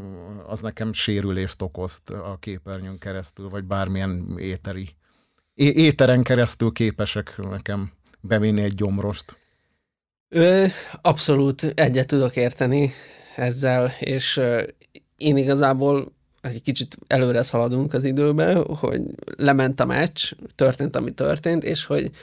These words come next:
Speaker 2: utána kezdett, vagy hát ugye az egész sztori, az egész mérkőzés úgy volt felépítve, hogy itt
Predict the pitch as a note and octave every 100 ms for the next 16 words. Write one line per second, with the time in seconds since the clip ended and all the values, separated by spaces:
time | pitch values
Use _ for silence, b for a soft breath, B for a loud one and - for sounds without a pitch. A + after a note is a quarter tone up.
0 | B B B B E3+ D3+ C#3 B2 A#2 A#2+
1 | B2 B2 - - C3 C3 C3+ C#3 C#3 C#3
2 | - C#3 D#3 D3+ D3 C#3 - - _ _
3 | _ - D#3 C3+ C#3 C3 - _ - _
4 | _ - B2 A#2+ B2 B2+ C3+ C3 C3+ B2
5 | B2+ C#3+ C3 C3 - B2 B2 B2 A#2+ B2
6 | A#2 A#2+ B2 -